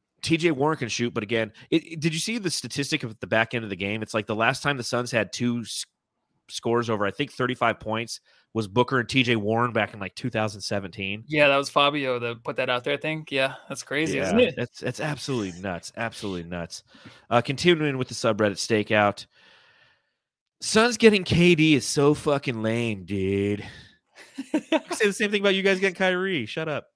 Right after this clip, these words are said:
Speaker 1: Uh,
Speaker 2: Fuck you.
Speaker 1: retire, <laughs> retire T H J's jersey. That's, uh,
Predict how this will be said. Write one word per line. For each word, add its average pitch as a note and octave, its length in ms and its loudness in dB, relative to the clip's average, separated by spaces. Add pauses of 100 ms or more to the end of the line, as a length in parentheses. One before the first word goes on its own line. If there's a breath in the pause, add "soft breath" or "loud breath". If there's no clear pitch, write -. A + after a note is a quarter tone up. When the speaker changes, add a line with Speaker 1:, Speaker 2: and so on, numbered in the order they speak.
(560 soft breath)
Speaker 1:
Uh, A2+ 260 4
Speaker 2:
Fuck G#2+ 100 -2
you. B2 80 4
Speaker 1:
retire, F3+ 760 6 (140)
<laughs> - 120 -20
retire D#3+ 800 0 (100)
T D#3+ 220 -4
H D3+ 240 0
J's C3 380 -2
jersey. G#2 640 -6
That's, G2+ 320 -6
uh, G2 240 -2